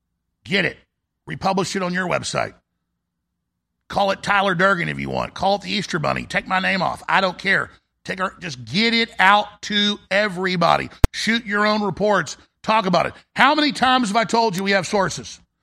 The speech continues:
How many times have I told you we have the intel, and it's ninety-nine percent right when it comes to whistleblowers? These are people that stick their necks out to talk to me that I know personally.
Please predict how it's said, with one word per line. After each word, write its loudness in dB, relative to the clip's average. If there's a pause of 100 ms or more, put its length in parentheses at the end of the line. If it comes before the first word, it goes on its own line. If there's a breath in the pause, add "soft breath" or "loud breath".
(360)
How 4
many 2
times 2
have -2
I 2
told 0
you -4
we -2
have 2
the -2
intel, 0
and 0
it's -6
ninety-nine 2
percent -4
right 2
when -6
it -8
comes -4
to -4
whistleblowers? -4 (1160)
These 0
are 2
people 0
that 0
stick -2
their 0
necks 0
out 2
to -16
talk 0
to -8
me -4
that -8
I 8
know 2
personally. -4